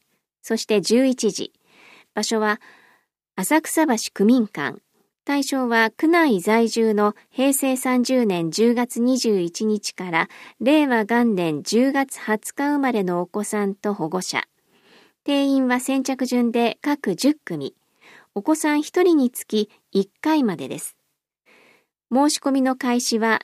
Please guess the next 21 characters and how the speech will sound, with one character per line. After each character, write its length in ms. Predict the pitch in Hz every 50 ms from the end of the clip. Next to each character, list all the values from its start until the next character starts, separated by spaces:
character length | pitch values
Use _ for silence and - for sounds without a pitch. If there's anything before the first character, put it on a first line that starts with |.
| - _
四 220 | - - - - 202
月 340 | 262 285 294 - - - 269
七 360 | 254 233 220 220 240 247 247
日 200 | - - 240 233
火 220 | - - 185 175
曜 280 | 175 196 220 214 185 160
日。 200 | - 135 - - _ _ _ _ _ _ _ _ _ _ _
中 240 | - - 285 294 330
央 160 | 320 330 339
図 140 | 330 - 330
書 180 | 320 - 330 320
館 240 | - 294 262 247 226
で 120 | 226 233
は 140 | 233 202 175
受 200 | 165 - - 185
け 20 |
付 180 | - - - 180
け 40 | 170
ま 100 | 175 175
せ 240 | - - 175 160
ん。 80 | - -